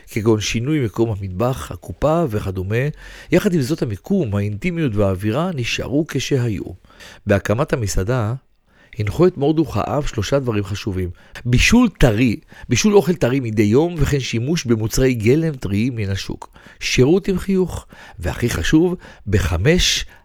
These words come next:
אחר הצהריים המסעדה נסגרת והולכים הביתה לילדים. כמו אז, גם היום,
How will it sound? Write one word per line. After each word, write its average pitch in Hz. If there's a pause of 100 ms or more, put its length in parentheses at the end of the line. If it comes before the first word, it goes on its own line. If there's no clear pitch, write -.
אחר -
הצהריים 120 (300)
המסעדה 98
נסגרת 135
והולכים 117
הביתה 127
לילדים. 98 (380)
כמו 120
אז, 101
גם 98
היום, 98